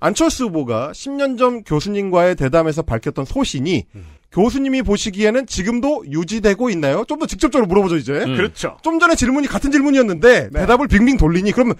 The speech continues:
Speaker 1: 까놓고 얘기하겠다.
Speaker 2: 다시 찌릅니다.
Speaker 1: "십 년 전에 안철수랑 지금 안철수가 같냐?"라고
Speaker 2: 음.
Speaker 1: 물어본 거예요, 지금.
Speaker 2: 음.
Speaker 1: 어, 그거에 대해서 재정임 교수 뭐라고 했느냐? "그건 답을 하면 약간 곤란할 것 같아요."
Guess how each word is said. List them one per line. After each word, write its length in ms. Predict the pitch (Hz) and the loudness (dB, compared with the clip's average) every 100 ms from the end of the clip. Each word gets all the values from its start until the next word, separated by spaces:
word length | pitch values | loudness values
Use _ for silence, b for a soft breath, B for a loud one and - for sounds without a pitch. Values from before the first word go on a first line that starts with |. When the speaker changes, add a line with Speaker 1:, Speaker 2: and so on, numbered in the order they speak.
| b | b
Speaker 1:
까놓고 320 | - 294 294 269 | 0 0 4 2
얘기하겠다. 340 | 196 202 185 | 4 0 2
Speaker 2:
다시 180 | 180 - | 2 0
찌릅니다. 400 | 208 185 131 87 | -6 -8 -10 -10
Speaker 1:
"십 160 | - 320 | -4 0
년 160 | 339 | 2
전에 140 | 311 302 | 4 4
안철수랑 420 | 208 254 226 254 | 4 0 -2 -2
지금 220 | 220 233 | 0 4
안철수가 320 | 208 233 226 | 4 2 -4
같냐?"라고 720 | 220 202 320 285 - - 208 269 | -2 2 4 4 0 -2 0 0
Speaker 2:
음. 20 | |
Speaker 1:
물어본 300 | 202 208 202 | 0 0 2
거예요, 180 | 233 165 | 4 2
지금. 420 | 127 123 170 277 | 0 -4 -4 -6
Speaker 2:
음. 260 | 175 160 90 _ _ | -12 -16 -18 _ _
Speaker 1:
어, 100 | 120 | -10
그거에 220 | 120 254 | -4 0
대해서 400 | 262 226 226 220 | 2 6 6 4
재정임 260 | 190 196 240 | 2 2 2
교수 140 | 214 | 0
뭐라고 260 | 165 190 180 | 2 2 2
했느냐? 320 | 139 170 120 - | 0 -2 -2 -4
"그건 380 | 151 196 285 330 _ _ | -2 2 2 0 _ _
답을 260 | - 160 190 | -2 0 4
하면 200 | 175 202 | 2 2
약간 180 | 147 120 | -4 -4
곤란할 380 | - 139 190 | -2 0 0
것 100 | 196 | -2
같아요." 300 | 170 120 92 | -6 -4 -4